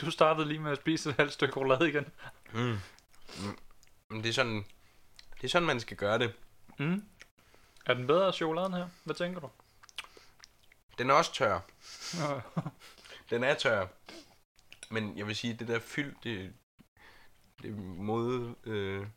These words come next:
Speaker 2: det er sådan lige modvægt til, til det.
Speaker 1: Man lægger sådan lidt mærke, mere mærke til fyldet i chokoladen,
Speaker 2: Ja.
Speaker 1: ikke?
Speaker 2: Den smager helt klart af mere,
Speaker 1: Mm.
Speaker 2: fordi det er chokolade.
Speaker 1: <laughs>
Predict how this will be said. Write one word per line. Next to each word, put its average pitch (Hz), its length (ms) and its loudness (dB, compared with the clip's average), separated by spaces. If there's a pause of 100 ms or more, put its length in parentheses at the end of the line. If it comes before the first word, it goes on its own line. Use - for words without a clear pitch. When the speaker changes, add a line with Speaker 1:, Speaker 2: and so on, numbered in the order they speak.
(440)
Speaker 2:
det 101 60 -4
er 110 40 -4
sådan 110 180 -2
lige 110 120 -2
modvægt 110 460 0
til, 92 400 -6 (840)
til - 200 -6
det. 101 180 -2 (720)
Speaker 1:
Man 117 200 -2
lægger 117 180 4
sådan 135 180 0
lidt 143 120 0
mærke, 139 260 -2 (100)
mere 165 140 2
mærke 151 260 2
til - 120 -8
fyldet 139 400 0
i 110 40 -2
chokoladen, 120 440 0
Speaker 2:
Ja. 180 60 -6
Speaker 1:
ikke? 196 120 -14 (340)
Speaker 2:
Den 107 200 -4
smager 117 280 0
helt 156 280 -6
klart 113 340 2 (560)
af 104 100 -4
mere, 101 400 0 (440)
Speaker 1:
Mm. 120 260 -6 (320)
Speaker 2:
fordi 107 340 -10 (100)
det 98 80 -4
er 95 40 -6
chokolade. 85 680 -8 (300)
Speaker 1:
<laughs> - 100 -6